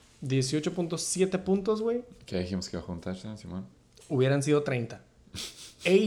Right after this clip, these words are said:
Speaker 1: J Brown, the magic <laughs> marker. <laughs> Diecisiete puntos. Y Josh Jacobs, güey, sigue jugando. Sigue siendo Raider.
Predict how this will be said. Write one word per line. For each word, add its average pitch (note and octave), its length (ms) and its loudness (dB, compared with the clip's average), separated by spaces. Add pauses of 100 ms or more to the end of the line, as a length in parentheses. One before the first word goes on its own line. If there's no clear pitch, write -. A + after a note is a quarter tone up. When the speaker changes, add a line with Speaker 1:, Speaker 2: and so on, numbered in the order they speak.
Speaker 1:
J G3 200 8
Brown, A#2+ 520 4 (340)
the C3 140 4
magic D3 840 4 (1080)
<laughs> - 600 -4
marker. C#3 520 2
<laughs> - 1200 -8
Diecisiete E3 480 6 (340)
puntos. - 680 -16 (1300)
Y A3 420 4
Josh A#3 280 6
Jacobs, G#3 380 8
güey, C#3+ 240 8
sigue F3+ 340 2
jugando. F3 640 2
Sigue D3 240 0
siendo D3 760 2
Raider. D3+ 500 0